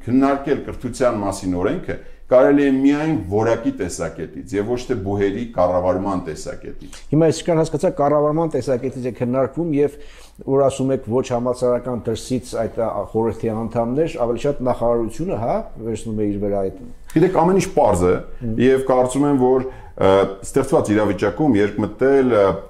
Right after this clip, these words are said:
Speaker 1: ասենց, կողքից մոտենալ հարցին իմաստ չունի։ Կա ճգնաժամային բուհեր,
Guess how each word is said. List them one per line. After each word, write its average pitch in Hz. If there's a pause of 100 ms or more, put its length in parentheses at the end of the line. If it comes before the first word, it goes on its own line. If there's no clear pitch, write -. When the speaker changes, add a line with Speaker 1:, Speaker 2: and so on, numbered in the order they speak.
(100)
Speaker 1:
ասենց, 92 (240)
կողքից 107
մոտենալ 104
հարցին 117
իմաստ 101
չունի։ 90 (680)
Կա 170 (160)
ճգնաժամային 127
բուհեր, 95